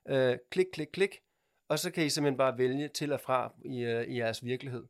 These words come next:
Og mens vi sad i den energi, der var det, øh, helt tydeligt for os alle sammen. Det var super nemt at se det der blueprint, og vi kunne også bare sige, "Nå, så rykker vi rundt på det." Det var bare så nemt.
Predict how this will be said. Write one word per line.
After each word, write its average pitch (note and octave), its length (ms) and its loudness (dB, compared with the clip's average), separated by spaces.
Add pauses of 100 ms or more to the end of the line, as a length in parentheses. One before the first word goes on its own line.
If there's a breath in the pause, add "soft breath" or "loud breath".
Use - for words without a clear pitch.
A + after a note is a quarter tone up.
(220 soft breath)
Og C3 140 2
mens F3+ 300 4
vi F3+ 60 0
sad F3+ 220 4
i F3 100 -2
den E3 180 2
energi, D#3 440 0 (540)
der D#3 60 8
var D#3+ 160 8
det, D#3 80 4
øh, C#3 400 6
helt E3+ 340 -2
tydeligt G#3+ 320 2
for E3+ 80 4
os D3 120 4
alle F3+ 140 8
sammen. F3+ 200 0
Det E3 60 0
var D3+ 60 4
super A#3 300 2
nemt F3+ 220 2
at D3+ 60 -2
se G#3+ 200 -2
det F3+ 100 -4
der D#3 80 4
blueprint, E3 540 2
og D3+ 120 -4
vi D3+ 80 0
kunne E3+ 220 6
også G3+ 160 2
bare G3+ 180 6
sige, C#3 160 -4
"Nå, A#2+ 100 -4
så F3+ 60 -4
rykker G3 240 0
vi C3 60 0
rundt E3+ 280 0
på D#3 80 -6
det." C#3 220 -2
Det E3 80 -2
var F#3+ 80 4
bare F#3 200 2
så G#3 120 0
nemt. A3 280 2